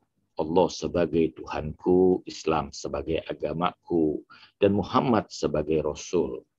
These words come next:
maka Allah mengampuni seluruh dosa-dosanya." Ini manzilatul ridha. Dan ini sebenarnya pada hakikatnya kita sering ucapkan, tapi bahwa orang yang sungguh-sungguh secara realitas,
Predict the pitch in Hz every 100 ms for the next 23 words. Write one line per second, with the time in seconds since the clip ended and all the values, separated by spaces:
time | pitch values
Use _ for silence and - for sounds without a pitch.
0 | _ _ - - - _ _ 82 - 92
1 | 92 95 104 101 95 87 82 80 107 110
2 | 92 87 85 - 78 78 78 73 69 -
3 | 82 - 62 - 69 - - - - -
4 | _ _ _ _ _ _ _ _ - 110
5 | 147 - - 98 87 90 87 82 87 73
6 | 67 - - _ _ _ _ _ _ _
7 | _ _ 87 87 117 - - 90 85 87
8 | 85 135 82 78 73 76 - - - 65
9 | _ 92 127 - - 165 113 90 82 -
10 | 95 - 127 98 95 76 73 69 - -
11 | 73 71 80 - - 65 - - 62 76
12 | 92 - _ - - - - 104 120 147
13 | 117 76 - 87 80 85 - 95 92 98
14 | - - - 92 95 82 78 80 - -
15 | 87 - - -